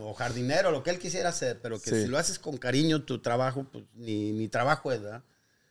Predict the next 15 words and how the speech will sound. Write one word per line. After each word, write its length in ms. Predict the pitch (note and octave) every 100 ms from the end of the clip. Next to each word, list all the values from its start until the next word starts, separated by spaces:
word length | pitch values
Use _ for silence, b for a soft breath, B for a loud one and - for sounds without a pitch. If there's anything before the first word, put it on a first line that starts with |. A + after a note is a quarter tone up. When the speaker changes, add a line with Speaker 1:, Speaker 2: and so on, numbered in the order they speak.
| -
Speaker 1:
Entonces, 260 | G#2+ B2+ C3
yo 80 | D3
nunca 180 | D#3 D#3+
lo 120 | B2+
presioné, 520 | C3 B2 B2 C#3+ F#3
él, 400 | E3 C#3+ D#3+ D#3
hasta 320 | C#3+ B2+ B2
que 80 | C3
él 100 | C#3+
tomara 320 | - D3+ D#3
la 140 | D#3 C#3
decisión. 500 | A#2+ A#2 - C3+ E3+
De 80 | E3+
hecho, 240 | E3 F3
él 240 | E3+ F3